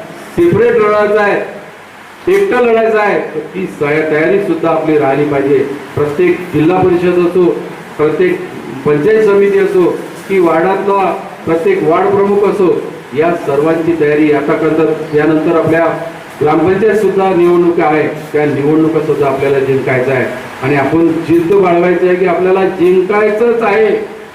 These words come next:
मी शंभर टक्के तन, मन आणि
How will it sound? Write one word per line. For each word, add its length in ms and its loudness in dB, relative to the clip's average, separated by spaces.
मी 300 0
शंभर 380 2
टक्के 720 0
तन, 340 0
मन 240 0
आणि 200 -2